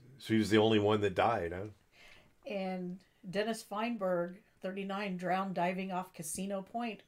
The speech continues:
Speaker 2: on July thirteenth.
Speaker 1: In nineteen seventy-nine also, John Chester Gagnon,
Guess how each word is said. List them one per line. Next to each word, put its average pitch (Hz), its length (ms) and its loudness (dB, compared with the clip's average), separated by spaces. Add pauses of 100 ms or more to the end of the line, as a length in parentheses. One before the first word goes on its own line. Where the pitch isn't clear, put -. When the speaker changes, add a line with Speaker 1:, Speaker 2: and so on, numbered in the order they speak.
Speaker 2:
on 165 240 -6
July 165 320 -8 (140)
thirteenth. 233 520 -12 (540)
Speaker 1:
In 156 80 0
nineteen 180 340 2
seventy-nine 123 540 2
also, 107 540 2 (100)
John 113 380 0
Chester 113 420 2
Gagnon, 98 720 2